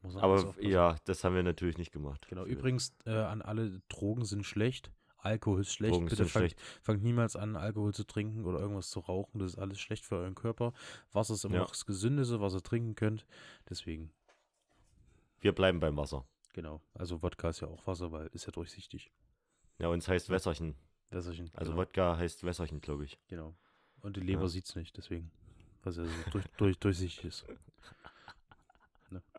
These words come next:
Speaker 1: So, das sind die Weisheiten, die großen Weisheiten.
Speaker 2: Ja. Ja, die großen Weisheiten.
Speaker 1: Ja, und v-, vielleicht hören uns ja
Speaker 2: Ähm.
Speaker 1: hier auch Minderjährige zu. Ne? Muss ja jetzt alles, also
Speaker 2: Ja, aber
Speaker 1: Huch.
Speaker 2: also,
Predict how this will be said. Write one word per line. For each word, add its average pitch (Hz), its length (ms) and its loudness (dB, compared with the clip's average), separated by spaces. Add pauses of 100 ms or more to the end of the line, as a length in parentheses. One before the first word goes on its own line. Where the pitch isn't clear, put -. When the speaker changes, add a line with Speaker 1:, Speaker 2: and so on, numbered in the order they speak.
Speaker 1:
So, 87 60 -8
das 90 140 -8
sind 107 120 -4
die 104 120 -2
Weisheiten, 95 400 -2
die - 60 -12
großen 101 280 -2
Weisheiten. 90 380 -4
Speaker 2:
Ja. 92 160 4 (460)
Ja, 90 300 2
die - 140 -6
großen 90 280 0
Weisheiten. 80 460 0 (1400)
Speaker 1:
Ja, - 80 -16
und 90 100 -16
v-, 95 160 -10
vielleicht 95 280 -8
hören 110 180 2
uns 104 120 -4
ja 101 60 -2
Speaker 2:
Ähm. 98 60 -4
Speaker 1:
hier 98 100 -2
auch 90 80 -10
Minderjährige 92 560 -2
zu. - 260 -14 (600)
Ne? 98 200 -8
Muss - 140 -14
ja 98 80 -6
jetzt 98 180 -6
alles, 101 300 -10
also 95 320 -8 (1120)
Speaker 2:
Ja, 80 180 -2
aber 85 360 2
Speaker 1:
Huch. - 140 -12 (180)
Speaker 2:
also, 87 420 0